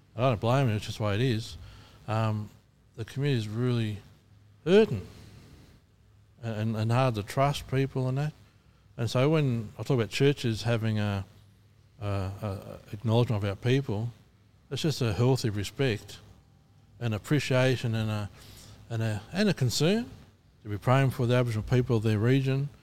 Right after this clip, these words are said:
because they're, it's very hard in our communities. And, and in their churches to have some way where when a person, Aboriginal person walks through their door, most people won't go to a church of our people because it's,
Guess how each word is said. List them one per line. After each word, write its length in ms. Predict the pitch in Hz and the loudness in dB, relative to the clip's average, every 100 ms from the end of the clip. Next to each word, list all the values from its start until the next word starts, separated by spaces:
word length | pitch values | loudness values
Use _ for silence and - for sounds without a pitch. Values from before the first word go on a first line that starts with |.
| _ - _ _ - | _ -20 _ _ -10
because 240 | 117 123 | -2 2
they're, 400 | 113 123 113 110 117 | 4 2 2 -2 -6
it's 160 | 113 95 | -6 -2
very 240 | 123 123 | 2 4
hard 480 | 113 123 139 143 139 | 4 4 4 2 2
in 80 | 120 | 0
our 60 | 113 | 0
communities. 680 | - 127 143 156 160 - - - _ _ _ _ | 0 2 2 0 -4 -10 -20 -20 _ _ _ _
And, 160 | 139 139 | -6 -4
and 220 | 139 139 | 0 2
in 140 | 170 170 | 4 4
their 140 | 143 | 2
churches 400 | - 156 147 127 | 4 4 4 2
to 60 | 120 | 2
have 140 | 120 | 0
some 320 | - 156 165 | 0 2 2
way 320 | 135 135 135 | 4 4 4
where 520 | 131 123 120 117 117 107 - - - | 4 4 4 4 2 -2 -10 -20 -14
when 120 | - 110 | -6 -4
a 40 | |
person, 420 | - 156 143 127 | 2 4 4 2
Aboriginal 340 | 139 131 120 127 | 0 0 0 2
person 320 | 120 127 120 - | 2 0 -2 -4
walks 300 | 127 139 - | 0 0 2
through 120 | 123 | 0
their 120 | 113 | 2
door, 580 | 101 117 123 110 110 123 - - - _ _ _ _ _ _ _ _ _ _ _ _ - | 2 2 4 4 2 -2 -8 -20 -20 _ _ _ _ _ _ _ _ _ _ _ _ -4
most 140 | 147 | -4
people 140 | - 131 | 0 2
won't 180 | 123 110 | 2 2
go 180 | 127 | 2
to 100 | 143 | 2
a 40 | 110 | 0
church 440 | - 104 82 - | -2 -4 -6 -8
of 120 | 107 107 | -6 -4
our 120 | 101 | -4
people 420 | 110 101 95 92 - - - | -4 -6 -8 -14 -16 -20 -14
because 300 | 107 110 104 | -6 -4 -4
it's, 240 | 98 - | -8 -14